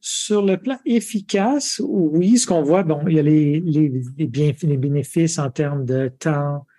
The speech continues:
et la logistique pour les patients, ça, c'est assez unanime, que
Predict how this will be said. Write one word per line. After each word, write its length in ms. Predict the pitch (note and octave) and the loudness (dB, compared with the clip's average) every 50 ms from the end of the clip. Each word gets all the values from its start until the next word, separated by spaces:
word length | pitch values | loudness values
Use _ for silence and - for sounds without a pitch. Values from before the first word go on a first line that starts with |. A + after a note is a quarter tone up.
| _ _ _ _ _ _ _ _ - | _ _ _ _ _ _ _ _ 0
et 120 | D3+ C#3 | 0 2
la 140 | C3 C3+ C3+ | 2 2 2
logistique 680 | B2+ C3 C3+ C3 A2+ C3 B2+ - - - E3 D#3 D#3+ D#3+ | 2 2 2 0 0 -2 -4 -4 -4 -4 -4 -4 -2 -4
pour 120 | D3 C#3 | -2 -2
les 100 | C#3 B2+ | -2 -2
patients, 460 | C3 C#3+ C3 B2 - - D#3+ E3 F#3 | -2 -4 -4 -4 -4 -4 -2 -2 -2
ça, 160 | D#3+ - C#3+ | -4 -4 -6
c'est 400 | - - - C3+ C3 B2+ B2 B2 | -6 -4 -4 -2 0 0 0 -2
assez 300 | C3 B2+ A#2 - - D3+ | -4 -6 -8 -8 -8 -6
unanime, 640 | D#3 F3+ E3 C#3 C3+ C3 B2 B2 C#3 E3 G3 - - - _ _ _ _ _ _ _ _ _ | -4 -2 -2 0 0 -2 -2 0 0 0 -2 -2 -6 -16 _ _ _ _ _ _ _ _ _
que 520 | - C#3+ C3+ C3 B2+ B2 B2 B2 B2+ - | -4 0 0 2 2 0 0 -2 -4 -6